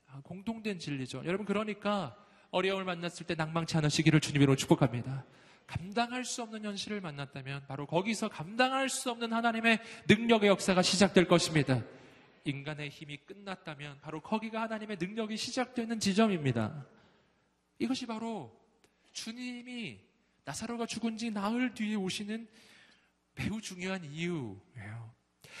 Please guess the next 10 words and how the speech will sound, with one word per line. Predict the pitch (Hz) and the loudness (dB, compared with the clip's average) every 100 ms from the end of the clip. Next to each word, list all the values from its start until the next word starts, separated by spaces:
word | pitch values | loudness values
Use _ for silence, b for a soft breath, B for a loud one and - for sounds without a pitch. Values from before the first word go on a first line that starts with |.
| 147 | -6
만약 | 135 196 233 | -2 -2 -2
주님께서 | 226 240 233 233 240 214 | -6 -6 -6 -6 -6 -2
나사로가 | 143 165 214 226 | -2 -2 -4 -4
죽은 | 220 196 220 | -6 -8 -10
지 | 208 220 | -6 -8
하루나 | 202 247 262 254 | -6 -6 -4 -4
이틀 | 208 - 269 240 | -4 -6 -8 -6
뒤에 | 208 185 | -2 0
오셨다면요? | 127 139 - 117 95 92 107 - _ B B B - | 0 -2 -2 -2 -2 -8 -14 -16 _ B B B -6
그렇다면은 | 165 180 214 214 220 233 131 | -4 -4 -8 -10 -10 -12 -14